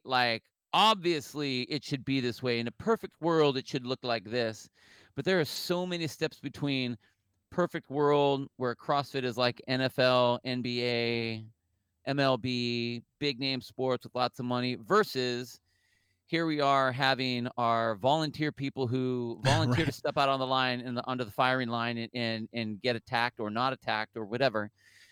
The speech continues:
Speaker 1: Um, and there are so many things in between there. And it was really interesting trying to unpack all that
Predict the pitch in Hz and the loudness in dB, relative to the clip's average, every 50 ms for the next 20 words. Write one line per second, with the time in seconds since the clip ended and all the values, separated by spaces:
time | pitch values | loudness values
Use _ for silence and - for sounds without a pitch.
0 | _ - - 139 143 143 135 135 - 139 143 139 131 123 - - 185 175 175 170 | _ -2 2 4 4 4 4 2 0 -2 0 0 0 0 -2 -2 -2 0 0 0
1 | 156 - - 151 143 120 123 120 - - 156 151 143 131 120 117 - - 135 127 | -2 0 0 -2 -2 -2 -4 -6 -4 -4 -4 -2 0 0 0 -2 0 0 0 0
2 | 123 120 117 117 - 160 147 - 143 113 104 113 135 165 180 190 208 180 - 147 | 2 0 -2 -4 -6 -8 -6 -6 -8 -8 -8 -6 -4 -4 -2 -2 -4 -4 -4 -4
3 | 143 131 - 123 - 151 135 - - 143 127 127 113 - - 113 104 - 117 113 | -6 -6 -6 -10 -8 -6 -8 -6 -4 -2 -2 -2 -2 -4 -6 -8 -6 -2 -2 -2
4 | 120 - 135 135 135 151 160 185 214 | -2 -2 -4 -2 -2 0 -2 -2 -4